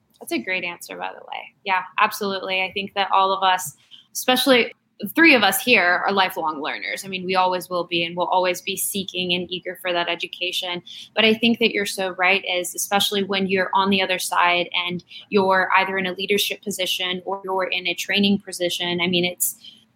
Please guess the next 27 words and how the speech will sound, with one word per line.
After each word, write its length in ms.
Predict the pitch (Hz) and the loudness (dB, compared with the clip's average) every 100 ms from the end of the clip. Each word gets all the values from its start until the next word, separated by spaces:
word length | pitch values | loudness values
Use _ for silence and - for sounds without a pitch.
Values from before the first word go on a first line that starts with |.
| _ _ | _ _
it 180 | 220 - | 4 6
is 340 | 220 214 214 | 8 6 4
so, 800 | - 220 208 214 220 240 254 262 - _ | 2 4 6 8 8 8 8 4 0 _
it's 180 | 202 - | -6 -4
so 240 | - 226 226 | 4 4 4
common 500 | - 202 208 214 208 | 4 4 6 4 2
for 320 | - 190 190 | -2 -2 2
us 280 | 196 202 - | 2 2 -2
to 160 | 208 | -2
get 200 | 196 185 - | -2 -2 -2
boxed 360 | 180 - - | -2 -4 -6
into 300 | 180 180 202 | -4 -4 -2
that 160 | 190 180 | 2 2
idea 320 | 175 180 175 | 2 0 0
of, 80 | 175 | 0
like, 220 | 180 175 | -4 -4
this 200 | 185 - | -6 -4
is 140 | 208 | -2
how 140 | - 190 | 0 2
I'm 240 | 175 175 | 0 -2
wired 420 | 180 196 226 240 | 0 2 4 4
and 100 | 202 | 0
this 220 | 185 175 180 | -4 -6 -8
is 80 | - | -2
how 320 | 175 170 170 - _ - | 4 4 2 -2 _ 2
I 160 | 180 180 | 4 4
learn. 500 | 185 208 254 285 | 2 4 6 6